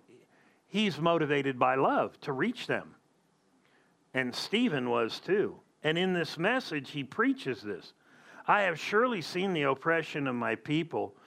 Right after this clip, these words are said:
that are in Egypt. I've heard the groanings, the groaning of them and have come down to deliver them." Who came down to deliver them? God.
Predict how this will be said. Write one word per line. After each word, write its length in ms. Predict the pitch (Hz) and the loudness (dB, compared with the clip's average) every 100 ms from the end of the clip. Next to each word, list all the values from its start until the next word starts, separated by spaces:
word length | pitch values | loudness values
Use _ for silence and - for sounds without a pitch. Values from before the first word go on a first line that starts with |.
| - _ | -20 _
that 180 | 147 156 | 2 4
are 140 | 143 | 4
in 120 | 135 | 2
Egypt. 560 | 143 165 151 123 123 - | 0 0 -2 -2 -2 0
I've 200 | 135 143 | 0 0
heard 280 | - 202 247 | 0 -2 0
the 80 | 175 | -2
groanings, 960 | 123 127 139 165 160 110 104 104 - - _ _ _ _ _ | -2 0 2 2 0 -4 -6 -12 -20 -20 _ _ _ _ _
the 120 | 127 | -4
groaning 560 | 123 143 160 156 113 110 _ _ _ _ - | 0 2 2 0 -2 -6 _ _ _ _ -8
of 200 | - 135 | 0 0
them 440 | 110 165 131 123 120 _ - | 4 4 4 0 -6 _ -6
and 100 | 117 | -4
have 140 | 110 | -4
come 320 | - 160 151 | 0 0 2
down 460 | 139 139 123 95 87 _ _ _ _ - | 2 2 0 -4 -12 _ _ _ _ 0
to 200 | 180 151 | 2 4
deliver 400 | 143 139 139 127 | 4 4 4 2
them." 200 | 110 104 - _ | 0 -4 -16 _
Who 180 | 233 | 4
came 340 | 254 233 226 214 | 4 2 2 2
down 320 | 190 180 170 | 4 2 2
to 100 | 151 | 0
deliver 440 | 143 139 139 117 | 2 4 2 0
them? 180 | 104 90 - _ _ _ _ _ _ _ _ _ _ _ _ - | -6 -8 -16 _ _ _ _ _ _ _ _ _ _ _ _ -2
God. 380 | 170 247 220 | 4 4 2